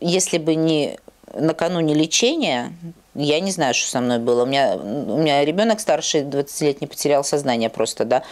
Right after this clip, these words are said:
э, в поликлинике. Я не знала, что он теряет сознание, я думала, что я теряю ребёнка. Я отошла только к вечеру. Но всё равно вот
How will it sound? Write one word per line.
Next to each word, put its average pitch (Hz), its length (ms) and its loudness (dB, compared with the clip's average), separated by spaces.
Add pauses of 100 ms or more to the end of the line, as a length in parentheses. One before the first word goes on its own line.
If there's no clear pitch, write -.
(320)
э, 110 180 2
в - 80 -6
поликлинике. 131 760 0
Я 143 120 2
не 160 100 -4
знала, 139 240 2
что - 140 -6
он 110 40 -6
теряет 123 320 0
сознание, 160 340 0
я 143 60 -2
думала, 139 200 0
что 139 140 -2
я 139 60 2
теряю 139 340 2
ребёнка. 131 420 -2
Я 107 80 2
отошла 120 340 -2
только 135 280 -2
к - 100 -12
вечеру. 117 380 -2 (360)
Но 147 400 0
всё 160 200 0
равно 160 300 2
вот 131 200 0